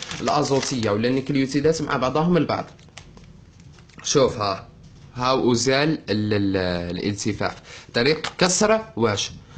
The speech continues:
كسر، تدخل الأنزيمات النوعية تقوم بكسر الروابط الهيدروجينية اللي تربط بين النيكليوتيدات. الآ تر-، تربط مع التي، أنا في لاديان على ديك نقولوا تي، آ مع التي والسي مع الجي. الآ مع التي بزوج روابط هيدروجينية والسي مع الجي بثلاثة.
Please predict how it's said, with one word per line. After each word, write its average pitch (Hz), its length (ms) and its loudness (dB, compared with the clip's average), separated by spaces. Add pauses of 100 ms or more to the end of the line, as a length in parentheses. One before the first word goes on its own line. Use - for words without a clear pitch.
(240)
كسر، 147 260 0
تدخل 113 460 -2
الأنزيمات 120 560 0
النوعية 120 340 2
تقوم 131 400 0
بكسر 117 640 0
الروابط 117 500 0
الهيدروجينية 117 720 0
اللي 123 140 -2
تربط 123 340 -4
بين 117 180 0
النيكليوتيدات. 110 840 -2 (360)
الآ 123 340 2
تر-، 120 380 0
تربط 117 420 0
مع 123 420 2 (100)
التي، 101 380 -2 (240)
أنا 110 160 0
في 135 120 -2
لاديان 131 440 4
على 101 200 0
ديك 139 180 -2
نقولوا 127 320 4
تي، 85 320 -6
آ 127 120 2
مع 113 160 0
التي 107 280 0
والسي 110 300 0
مع 113 120 0
الجي. 98 340 0 (600)
الآ 131 200 2
مع 135 140 2
التي 143 220 2
بزوج 117 360 2
روابط 104 380 0
هيدروجينية 104 540 0
والسي 127 220 -2
مع 110 100 -2
الجي 131 200 0
بثلاثة. - 500 -6